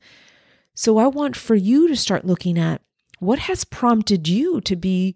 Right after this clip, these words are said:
the leader you are today. Again, all of those whispers, all of the quiet hushes, maybe it's a loud roar, maybe it was a big calling, maybe it's something you learned from your mom,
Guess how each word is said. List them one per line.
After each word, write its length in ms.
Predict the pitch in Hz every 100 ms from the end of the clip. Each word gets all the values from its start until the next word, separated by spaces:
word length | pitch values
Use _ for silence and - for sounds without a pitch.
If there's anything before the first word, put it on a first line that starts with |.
| _ -
the 80 |
leader 260 | 196 185 175
you 220 | 175 165
are 160 | 156 151
today. 580 | - 151 160 165 - - - - - _ _ _ -
Again, 440 | - 220 202 165 -
all 180 | 170 185
of 80 | 175
those 220 | 170 165
whispers, 640 | 180 180 - 160 - -
all 220 | - 170
of 120 | 170 165
the 220 | 170 165 _ _ _ _ _ _
quiet 340 | - 185 180 180
hushes, 680 | - 180 - 175 - 165 165
maybe 260 | 160 165
it's 100 | 170
a 60 | 170
loud 320 | 175 165 170
roar, 640 | 151 156 180 180 160 123
maybe 240 | 160 165 175
it 80 | 160
was 180 | 170
a 60 | 165
big 320 | 156 170 160
calling, 720 | - 175 180 180 170 151 135 - _ _ _ _ _ 180
maybe 260 | 160 165
it's 140 | 170 -
something 280 | 165 170
you 140 | 165 165
learned 300 | 156 156 156
from 180 | 170 156
your 100 | 151
mom, 460 | 147 143 143 135